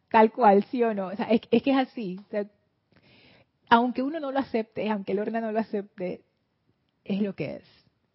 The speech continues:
Hola, Caridad, buenas noches y bendiciones hasta Miami, manda su jardín hermoso. Hey, Maciel, Dios te bendice, saludos hasta aquí, Panamá.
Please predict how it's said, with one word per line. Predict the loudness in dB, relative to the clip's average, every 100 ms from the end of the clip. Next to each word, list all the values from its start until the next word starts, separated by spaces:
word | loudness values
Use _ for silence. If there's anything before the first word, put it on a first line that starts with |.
| _ _ _ _ _ -20 -12 4
Hola, | 6 8
Caridad, | 6 4 4 6 6 4
buenas | 2 0 -2 -2
noches | -2 0 0 2
y | 0
bendiciones | -2 -6 -4 -4 -4 -6 -6
hasta | -10 -8 -12
Miami, | -8 -4 -4 -4 -8 -8 -10 -12 -8
manda | -6 -6
su | -6
jardín | -4 -4 -6 -6
hermoso. | -8 -8 -10 -8 -8 -10 -12 -6
Hey, | 0 0 0
Maciel, | -2 -2 0 2 2 2
Dios | 2 2
te | 2
bendice, | 4 2 -2 -4 -2 0 0 -2
saludos | -2 -2 -4
hasta | -6 -8
aquí, | -12 -14
Panamá. | -12 -12 -10 -12 -8 -2 0 -2